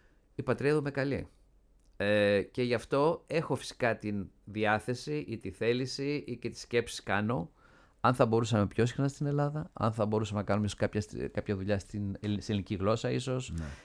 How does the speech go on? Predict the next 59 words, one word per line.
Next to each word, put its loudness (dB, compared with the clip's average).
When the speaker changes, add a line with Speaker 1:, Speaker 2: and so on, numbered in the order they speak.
Speaker 1:
ή 0
να 4
είμαστε 4
πιο 0
συχνά 0
στην -4
Ελλάδα. 2
Αυτό 2
είναι 2
ίσως -4
και 2
ένα 2
στοίχημα -2
που -10
θα -4
πρέπει 0
να 0
βάλω 2
εγώ 2
για 2
τα 0
επόμενα 0
χρόνια 2
και -2
να 2
δω 4
πώς -6
θα -6
μπορούσαμε -6
να -12
το -6
συνδυάσουμε -2
τη -8
Γερμανία. -6
Speaker 2:
Έχετε 0
επαφές -2
με 2
Έλληνες, -2
ε, -2
ηθοποιούς; -2
Speaker 1:
Βρισκόμαστε, 6
είμαι 4
σε 0
επαφές 2
Speaker 2:
Ναι. 0
Speaker 1:
με 2
Έλληνες, 2
όχι 6
στο 2
βαθμό 4
που -6
θα 2
έπρεπε 2
να -2
το -6
κάνω, 2
Speaker 2:
Ναι. 2
Speaker 1:
γιατί 0
με -4